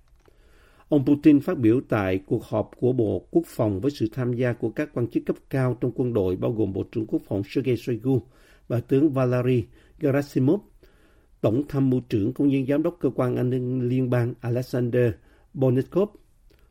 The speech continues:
Ông Putin nói quân đội Nga hiện đã nắm quyền chủ động trên chiến trường.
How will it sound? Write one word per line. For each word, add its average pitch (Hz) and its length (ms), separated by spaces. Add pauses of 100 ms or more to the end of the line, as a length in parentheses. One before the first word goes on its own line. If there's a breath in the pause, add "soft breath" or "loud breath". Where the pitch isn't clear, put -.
Ông 120 220
Putin 120 340
nói 127 260
quân 135 160
đội 95 120
Nga 120 400
hiện 101 340
đã 95 100
nắm 131 260
quyền 110 160 (100)
chủ 120 140
động 107 280
trên 107 100
chiến 156 280
trường. 120 180